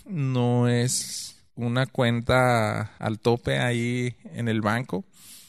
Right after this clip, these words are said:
miles de tarjetas de créditos, activos, carros, lujos.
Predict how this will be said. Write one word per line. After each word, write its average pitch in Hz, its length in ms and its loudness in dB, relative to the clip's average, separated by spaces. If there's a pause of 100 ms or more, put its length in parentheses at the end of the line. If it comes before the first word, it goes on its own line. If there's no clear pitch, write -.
(260)
miles 110 360 -4
de 127 100 0
tarjetas 113 500 0
de 107 140 -2
créditos, 156 960 0 (140)
activos, 143 720 -2
carros, 131 800 -2
lujos. 131 560 0